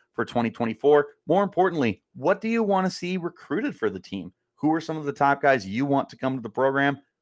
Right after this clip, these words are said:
Who are some transfers you're interested in? Let me know in the comments. Let me know on Twitter at Richie Brats thirty-six and the podcast at L O underscore Sun Devils. Until next time, that's all I got for you guys. Actually, real quick,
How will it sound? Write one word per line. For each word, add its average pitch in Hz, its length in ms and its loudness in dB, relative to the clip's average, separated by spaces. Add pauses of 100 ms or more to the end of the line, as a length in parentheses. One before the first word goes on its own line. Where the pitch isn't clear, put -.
Who 139 120 0
are 139 100 0
some 139 180 -10
transfers 123 460 -4
you're 98 160 -2
interested 95 400 -6
in? 95 140 -2
Let 131 160 4
me 185 80 -2
know 180 180 0
in 170 60 -4
the 151 60 -4
comments. 147 460 -2
Let 147 100 -4
me 147 80 -6
know 147 140 -2
on 131 100 -4
Twitter 156 400 2 (340)
at 120 160 2
Richie 123 260 -2
Brats 123 300 2
thirty-six 120 500 2
and 110 80 -4
the 104 60 -6
podcast 117 480 2
at - 140 -12
L 110 260 2
O 107 180 0
underscore 98 400 -2
Sun 120 220 -4
Devils. 120 240 -4 (340)
Until 196 380 4
next 175 260 0
time, 151 240 2
that's 135 160 2
all 131 180 4
I 127 60 2
got 127 320 2
for 127 140 -6
you 127 120 -6
guys. 127 440 2 (340)
Actually, 170 460 0
real 139 280 0
quick, 156 360 4